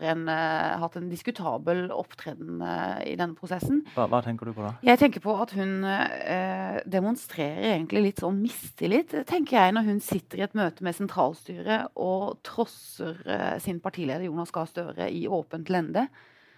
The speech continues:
Speaker 1: og leser høyt disse varslene. Og så, eh, har jo hun, eh,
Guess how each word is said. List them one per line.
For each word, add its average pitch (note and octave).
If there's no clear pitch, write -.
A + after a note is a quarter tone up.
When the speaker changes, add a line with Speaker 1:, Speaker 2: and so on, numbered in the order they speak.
Speaker 1:
og G#3
leser E3+
høyt D#3+
disse -
varslene. -
Og G3
så, G#3+
eh, F#3+
har G3+
jo G#3
hun, G3+
eh, F2+